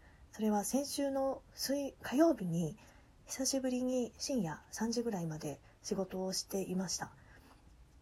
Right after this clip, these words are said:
で、翌日の、翌日は十時から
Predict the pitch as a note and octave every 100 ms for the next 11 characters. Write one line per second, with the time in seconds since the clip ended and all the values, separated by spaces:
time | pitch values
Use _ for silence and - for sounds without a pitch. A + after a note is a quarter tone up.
0 | - C4 C4 - G#3+ G#3+ B3 A#3 B3 A3+
1 | - A#3+ A#3+ A#3 A#3 A#3 A3 - - -
2 | - - - A3+ A3+ G#3+ - - G#3+ C4
3 | C4+ C#4 C4+ C4 B3 - - - B3 F#3+
4 | E3+ E3 D#3